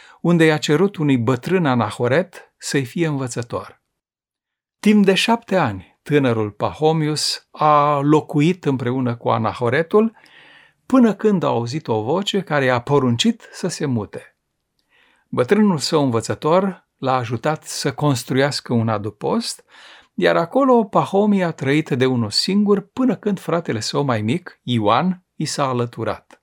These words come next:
Apoi, cei doi frați s-au dedicat rugăciunii și contemplației. Dar Pahomie nu era mulțumit și îi cerea mereu lui Dumnezeu să-i arate calea spre o slujire mai bună.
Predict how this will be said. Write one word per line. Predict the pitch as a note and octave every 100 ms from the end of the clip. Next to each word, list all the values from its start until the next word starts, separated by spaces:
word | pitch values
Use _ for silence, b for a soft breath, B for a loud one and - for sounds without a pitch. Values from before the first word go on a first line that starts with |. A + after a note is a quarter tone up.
| _ _ _ _ b b b b b
Apoi, | - C#4 C#4 C4+ - _ _
cei | - A3+ A#3
doi | F3 C#3
frați | - F#3+ A3 - - - _ _ _ _
s-au | - - G3 F#3+
dedicat | C#3 D3 C#3+ C#3+ - G3+ G3+
rugăciunii | C#3+ D3 A#2 - G3 G3+ F3
și | D#3+ - F3
contemplației. | D#3+ D3 C3 B2 A#2 G2 - - - _ _ _ _ B B B B
Dar | - A2+
Pahomie | A#2 A#2+ D3 F3+ G3+
nu | G3+ A3+
era | G3+ D3+
mulțumit | B2+ A#2 - A#2 C3+ - - _ _
și | _ -
îi | C#3
cerea | A#2+ C#3+ D3+
mereu | D#3+ C#3+ G3
lui | D#3+
Dumnezeu | A#2 G#2+ G#2 A2 D#3+
să-i | F3 - A#2+
arate | C3 F3+ - C3+
calea | - D3 D3+ D#3 D#3 - b b
spre | - - C3+
o | B2
slujire | - A2+ A2+ D3 B2+
mai | B2
bună. | A2+ G#2 F#2 F2+